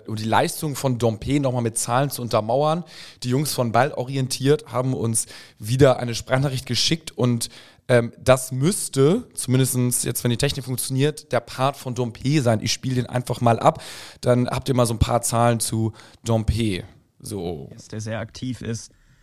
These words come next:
Speaker 2: ähm, ja, nicht umsonst die meisten Dribblings und Flanken ligaweit, ähm, schlägt beziehungsweise bestreitet eben Dompe. Am Wochenende hat er dann auch mal wieder die nötige Präzision gezeigt.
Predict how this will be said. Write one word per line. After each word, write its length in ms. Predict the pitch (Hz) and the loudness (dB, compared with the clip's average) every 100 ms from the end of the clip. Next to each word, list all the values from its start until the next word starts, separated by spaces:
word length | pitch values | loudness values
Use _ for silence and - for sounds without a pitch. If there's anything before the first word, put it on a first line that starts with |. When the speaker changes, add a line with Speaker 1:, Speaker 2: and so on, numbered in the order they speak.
| _ _ - | _ _ -6
Speaker 2:
ähm, 640 | 107 104 98 98 98 95 | 0 2 4 4 2 2
ja, 160 | 101 104 | 2 2
nicht 180 | 104 104 | 2 2
umsonst 320 | 98 107 - | 2 0 0
die 20 | |
meisten 340 | 104 110 107 104 | 0 0 -2 -4
Dribblings 440 | 113 113 117 - | -2 -2 -2 -2
und 100 | 113 | -6
Flanken 360 | - 113 113 117 | -4 -4 -2 -2
ligaweit, 640 | 113 110 104 110 120 - _ _ _ _ _ _ _ _ - | 0 0 0 -2 -4 -8 _ _ _ _ _ _ _ _ -2
ähm, 240 | 101 101 | 0 2
schlägt 480 | 98 107 107 117 - | 0 0 2 0 -4
beziehungsweise 520 | - - 101 101 104 | -8 -2 2 2 2
bestreitet 520 | 101 101 - 92 107 - | 0 -4 -2 -2 0 -2
eben 240 | 101 107 | 0 0
Dompe. 480 | 104 101 104 120 123 _ _ _ _ _ - | 0 -2 0 0 -2 _ _ _ _ _ -4
Am 140 | 104 | -2
Wochenende 360 | 113 123 120 120 | 0 0 -2 0
hat 100 | 123 | -2
er 80 | 117 | -2
dann 160 | 120 | -2
auch 340 | 101 117 - - | 0 -2 -4 -4
mal 240 | 113 110 | 0 0
wieder 180 | 120 120 | 0 0
die 120 | 113 | 2
nötige 400 | 110 131 131 123 | 2 0 -2 -4
Präzision 640 | 101 113 - 107 107 117 147 | -4 -6 -4 -4 -2 -2 -2
gezeigt. 560 | 143 139 139 147 - | -2 -2 -2 -4 -10